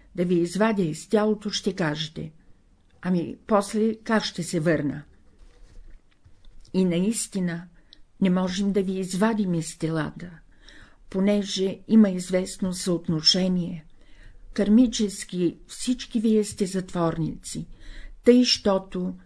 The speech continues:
и да искате, аз няма да ви извадя от телата ви. Вие сте обковани с букаи за десет-петнадесет години.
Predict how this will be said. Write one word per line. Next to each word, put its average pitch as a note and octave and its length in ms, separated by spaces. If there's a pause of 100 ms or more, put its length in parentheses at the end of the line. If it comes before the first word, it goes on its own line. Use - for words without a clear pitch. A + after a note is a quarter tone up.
(300)
и F3+ 120
да D#3 320
искате, F#3+ 680 (340)
аз G3+ 220
няма A3+ 300
да A3 100
ви F#3+ 120
извадя F3+ 540
от - 180
телата E3 460
ви. D#3 240 (880)
Вие F#3 220
сте - 240
обковани F#3 800 (260)
с D#3+ 140
букаи F#3+ 640 (280)
за E3+ 280
десет-петнадесет F#3 1500
години. E3 540